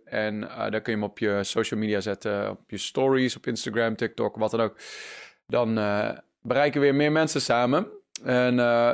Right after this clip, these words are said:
ik denk dat dit een belangrijk woord is. Gisteravond deelde mijn vrouw in de Emerging Leaders klas. Dat is onze klas van opkomende leiders. Ehm, het zijn denk ik veertig man of zo nu die we aan het trainen zijn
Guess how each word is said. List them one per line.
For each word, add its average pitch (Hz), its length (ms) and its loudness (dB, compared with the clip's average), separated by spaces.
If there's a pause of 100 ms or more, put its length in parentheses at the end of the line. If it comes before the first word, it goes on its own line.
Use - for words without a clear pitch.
ik 123 140 -2
denk 143 160 4
dat 139 100 0
dit 131 120 -4
een 147 100 4
belangrijk 135 440 6
woord 151 280 4
is. 202 260 2 (920)
Gisteravond 135 600 0
deelde 143 220 4
mijn 131 160 0
vrouw 131 400 2 (440)
in 131 260 2
de 120 460 2 (160)
Emerging 139 600 4
Leaders 117 280 2
klas. 120 260 -2
Dat 117 100 -2
is 110 60 -2
onze 113 500 0
klas 127 380 0
van 110 380 0
opkomende 117 640 0
leiders. 104 560 0 (500)
Ehm, 98 580 0
het - 400 -16
zijn 104 140 -8
denk 104 140 -2
ik 104 120 -8
veertig 117 340 -2
man 117 200 0
of 113 100 -4
zo 110 200 0
nu 113 480 -2
die 110 200 -4
we 110 60 2
aan 107 100 0
het 107 120 -2
trainen 120 380 0
zijn 110 460 0